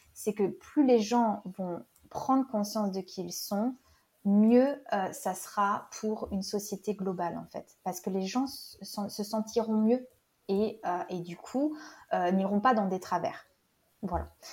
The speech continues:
Donc, le conseil par rapport à ton business, c'est vraiment d'aller faire cette connaissance avec toi-même et ce qui t'aidera pour toute ta vie. Et en plus, ensuite, purement business, j'ai envie de te dire, d'aller travailler sur ton mental.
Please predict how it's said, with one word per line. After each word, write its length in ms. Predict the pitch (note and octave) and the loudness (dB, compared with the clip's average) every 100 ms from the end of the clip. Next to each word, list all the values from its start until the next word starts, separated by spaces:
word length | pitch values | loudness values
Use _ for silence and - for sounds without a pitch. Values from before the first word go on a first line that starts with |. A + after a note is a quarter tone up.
| - G3 | -4 8
Donc, 300 | A#3+ G#3 G#3+ | 8 8 8
le 140 | D4+ | 8
conseil 440 | D#4 B3 A#3+ G3 | 10 6 6 2
par 160 | F3+ G3 | 4 4
rapport 260 | G3 G#3 G3 | 4 4 0
à 60 | |
ton 100 | F3+ | -2
business, 340 | E3+ F3 G#3+ A#3 | -8 -4 -4 -2
c'est 80 | F#3+ | -4
vraiment 260 | F#3 F#3+ | -2 0
d'aller 440 | A3 F#3 F3 F#3+ - _ | 0 0 -2 -4 -8 _
faire 220 | - G#3+ | -4 -2
cette 180 | G#3+ G3 | -2 -4
connaissance 480 | - F#3+ F#3 G3 F#3+ | -4 -4 -4 -8 -6
avec 260 | F3 E3 | -6 -8
toi-même 380 | - F3 E3+ - - - | -8 -6 -6 -8 -8 -2
et 80 | G3 | 0
ce 100 | - | 0
qui 160 | G#3 | -2
t'aidera 300 | G#3 G3 G#3 | 0 0 0
pour 140 | G#3 E3+ | -2 -4
toute 220 | - E3+ | -10 -4
ta 100 | D#3+ | -4
vie. 160 | F3 D#4 - - - - - - | -4 -8 -14 -20 -18 -18 -14 4
Et 140 | B3 | 6
en 100 | A3 | 8
plus, 380 | G#3 - C4 - - - | 6 2 -4 -4 -14 -4
ensuite, 540 | G#3 G3+ - A#3+ D4 A3 - - - | -2 -2 -2 -2 -2 -8 -10 -20 0
purement 420 | C4+ A#3 A#3 A3+ | 4 6 6 4
business, 520 | G3+ F#3 F#3 G3+ A#3 | 2 -2 -2 0 0
j'ai 60 | F#3+ | -2
envie 180 | E3+ | -6
de 40 | E3+ | -8
te 100 | E3+ | -8
dire, 280 | E3+ G3+ G3+ | -4 -2 -2
d'aller 200 | F3 F3 | -4 -6
travailler 420 | - F3 F3 G3+ | -6 -6 -4 -6
sur 200 | G3+ F#3 | -8 -12
ton 140 | F#3 | -10
mental. 440 | F3 E3 E3 E3 | -6 -6 -6 -8